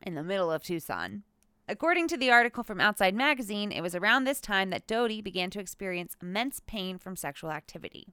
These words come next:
Doctors identified lesions in her endometrial lining and cauterized them to help ease the pain. But the discomfort would return, and she was always on edge about it. So to me, this sounds like she had endometriosis. That's,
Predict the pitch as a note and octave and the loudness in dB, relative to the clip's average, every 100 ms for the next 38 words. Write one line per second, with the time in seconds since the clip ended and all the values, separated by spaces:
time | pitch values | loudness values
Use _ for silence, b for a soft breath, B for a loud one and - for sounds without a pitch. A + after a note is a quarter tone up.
0 | _ _ _ A#3 C#4 - B3 B3+ - G3+ | _ _ _ 8 8 8 -2 0 0 2
1 | G3+ G3+ F#3+ F3 A3 D4 C#4 F#3 F#3 - | 0 2 0 0 -2 -2 0 -2 -4 -6
2 | F#3+ F#3 - G3 G#3 A#3+ - G#3 F#3 D#3 | -6 -4 -4 0 0 0 0 0 0 0
3 | D3 D#3+ - F3+ - C#4+ C4 G3+ E3 E3+ | -2 -6 -6 -8 -2 0 2 4 2 0
4 | E3 E3 F3 D#3+ E3 - F3 E3 - D#3 | -4 -6 -6 -6 -6 -6 -14 -14 -12 -8
5 | - E3+ C2 - - _ _ - G3+ G#3 | -6 -6 -8 -14 -18 _ _ -2 0 0
6 | G3+ G3 - C4+ D4+ A#3+ C4+ A#3 - - | -2 -2 2 2 6 4 4 0 -4 -4
7 | F#3+ F3+ F#3 F#3+ - F#3+ - F3+ E3+ F3 | -2 -2 -4 -10 -10 -8 -6 -6 0 2
8 | F3 F3 E3 - D3+ - F#2 D#2+ - A3+ | 2 0 -4 -6 -8 -8 -8 -8 -4 -6
9 | A#3+ B3+ D4+ F4+ C4 - G3+ F#3+ F3 - | -2 0 0 2 0 0 -2 -2 -6 -8
10 | F3+ E3 E3+ D#3+ D3+ - - C#3+ - - | -8 -8 -8 -8 -10 -14 -12 -12 -12 -14
11 | - - - - G#3 - - | -16 -18 -12 0 0 0 -12